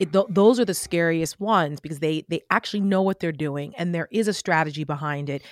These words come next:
And what's strange to, for me to see the way Fox has just fallen back so quickly in line with Trump is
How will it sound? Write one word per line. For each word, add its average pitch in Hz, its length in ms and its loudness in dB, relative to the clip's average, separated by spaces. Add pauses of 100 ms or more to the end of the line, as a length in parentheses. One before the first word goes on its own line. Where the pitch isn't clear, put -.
(340)
And 208 260 2
what's 202 300 -2 (440)
strange 349 760 -4
to, - 120 -14 (100)
for 175 140 -2
me 208 320 0
to 160 60 -4
see - 180 -6
the 170 80 -2
way 151 120 -4
Fox 151 440 -2
has 156 140 -8
just - 260 -6
fallen 151 440 -2
back 143 220 -4
so 151 120 -6
quickly 214 540 -6 (300)
in 180 160 0
line 165 300 0
with 160 140 -4
Trump 160 360 -4 (460)
is 196 220 -2